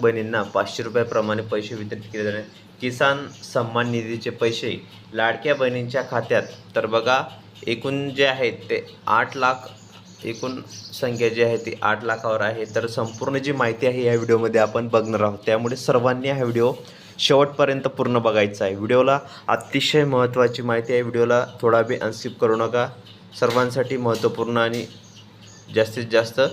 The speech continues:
महत्त्वाची माहिती आहे, त्यामुळे सर्वांनी व्हिडिओ पूर्ण बघायचा आहे. पुढे बघा, तर आठ लाख बहिणींना आता पाचशे रुपये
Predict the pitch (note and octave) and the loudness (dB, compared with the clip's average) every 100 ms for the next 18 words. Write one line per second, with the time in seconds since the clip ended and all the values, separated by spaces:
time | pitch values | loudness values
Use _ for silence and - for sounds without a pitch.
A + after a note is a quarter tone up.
0 | - - - A2+ A2+ A2+ A2 A2+ A2 G#2+ | -6 -20 -4 -2 0 0 0 0 -2 2
1 | G#2 F#2+ A2 G#2+ A#2 A#2+ B2+ A2 A2+ A2+ | 2 2 0 -2 -4 -4 -4 -2 -2 -2
2 | A#2+ - - - - A2 G#2+ G#2+ A#2+ A#2 | -6 -8 -18 -20 -8 -2 0 0 0 0
3 | A2 G2+ F#2+ F2+ F#2+ F#2+ - G#2+ G#2 G#2+ | 2 4 2 2 -2 -6 -4 -2 0 0
4 | C3 - _ - - - - - C3+ C3 | -2 -4 _ -20 -20 -20 -20 -4 0 0
5 | - A#2 C3+ D3 C#3+ C#3+ C3 B2+ B2+ C3 | 2 2 2 0 0 2 0 0 -2 0
6 | C3 A#2+ C#3 A#2+ A#2 A#2+ - C3+ B2 B2 | 0 2 2 2 2 0 0 -6 -6 -4
7 | C3 | -6